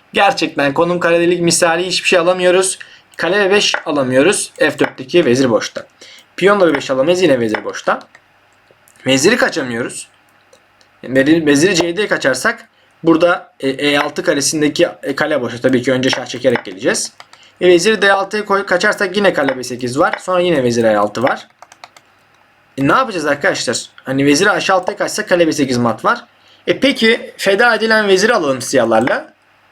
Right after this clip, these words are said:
E, bu sefer de Carlsen'in fikri kale B sekiz şah var. Görmüş olduğunuz gibi aynı anda birçok görevi üstlenmeye çalışan vezir, e, oyunun sonunda patlıyor.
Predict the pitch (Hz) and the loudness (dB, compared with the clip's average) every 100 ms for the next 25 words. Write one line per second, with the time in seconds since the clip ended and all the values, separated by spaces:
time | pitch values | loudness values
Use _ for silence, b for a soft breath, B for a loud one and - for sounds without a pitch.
0 | - 160 165 170 - 107 117 170 220 - | -6 -4 0 0 0 -2 2 0 0 -8
1 | _ _ _ - - 147 113 117 110 107 | _ _ _ -14 -4 -2 -2 -4 -6 -6
2 | 104 139 127 113 104 98 - 165 165 160 | -6 -6 -6 -10 -14 -6 -2 0 2 2
3 | 170 170 - b b b - 160 147 135 | 0 0 -16 b b b -2 -2 0 2
4 | 139 123 127 127 160 151 165 143 123 143 | 2 0 -2 -2 0 0 0 0 0 0
5 | 160 170 - 131 - 143 135 127 135 131 | -2 -2 0 0 -4 -4 0 2 2 0
6 | - 123 113 110 120 113 107 98 _ 139 | -2 -2 -2 -2 -2 0 -4 -6 _ 0
7 | 143 131 190 - b b b _ 123 120 | 0 2 0 -2 b b b _ 0 0
8 | 113 113 113 110 110 127 135 165 180 139 | 2 2 2 2 0 2 2 2 2 0
9 | 147 180 170 147 - 185 135 139 | 2 0 0 -4 -2 2 4 2